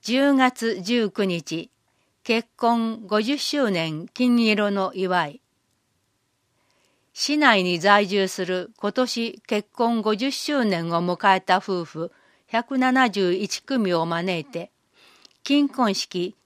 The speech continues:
長寿を祝う会が文化会館で開催されました。会場内には特別に金屏風が用意され、夫婦で記念撮影を楽しむなど、来場者全員で長寿を祝いました。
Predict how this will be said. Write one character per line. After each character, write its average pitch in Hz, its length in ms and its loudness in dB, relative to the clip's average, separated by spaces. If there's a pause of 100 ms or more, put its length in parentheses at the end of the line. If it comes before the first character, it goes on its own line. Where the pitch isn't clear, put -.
長 294 280 2
寿 180 180 0
を 180 140 4
祝 202 320 4
う 160 60 -4
会 165 240 0
が 156 240 -6 (260)
文 247 180 0
化 269 160 2
会 254 240 4
館 165 240 0
で 165 140 -2
開 190 240 4
催 175 240 2
さ 170 180 -2
れ 170 100 -2
ま 160 120 -6
し - 120 -12
た。 - 180 -10 (1120)
会 269 280 4
場 233 240 2
内 165 220 -2
に 165 100 -6
は 160 300 -2
特 202 200 -4
別 233 280 -2
に 226 120 -2
金 269 300 0
屏 240 200 4
風 165 100 -2
が 160 160 -2
用 175 240 0
意 160 80 -6
さ - 160 -4
れ、 160 200 -6 (720)
夫 277 220 -2
婦 202 140 -4
で 175 220 0
記 - 120 -6
念 262 220 2
撮 247 320 -2
影 175 180 4
を 170 140 0
楽 196 260 0
し 190 140 -4
む 165 100 -6
な 165 180 -4
ど、 160 220 -8 (580)
来 254 280 2
場 262 180 0
者 175 220 0
全 233 340 -2
員 226 160 -4
で 208 320 -4
長 254 240 0
寿 160 160 -8
を 160 160 0
祝 185 300 0
い 180 40 -2
ま 165 140 -4
し - 120 -10
た。 - 180 -10